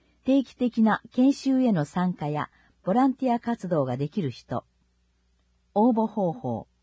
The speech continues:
電話で安心子育て室。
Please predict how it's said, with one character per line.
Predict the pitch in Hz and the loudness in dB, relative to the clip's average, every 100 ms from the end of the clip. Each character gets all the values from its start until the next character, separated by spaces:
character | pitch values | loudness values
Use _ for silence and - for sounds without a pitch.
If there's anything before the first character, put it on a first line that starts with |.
| _ _ _ _ - | _ _ _ _ -6
電 | 175 220 | 0 2
話 | 202 185 | 2 0
で | 175 165 _ _ | -2 -4 _ _
安 | - 254 | 0 0
心 | 247 240 226 | 0 0 0
子 | 214 | -2
育 | 208 196 180 | -4 -2 -2
て | 160 | -4
室。 | 165 - - | -8 -10 -16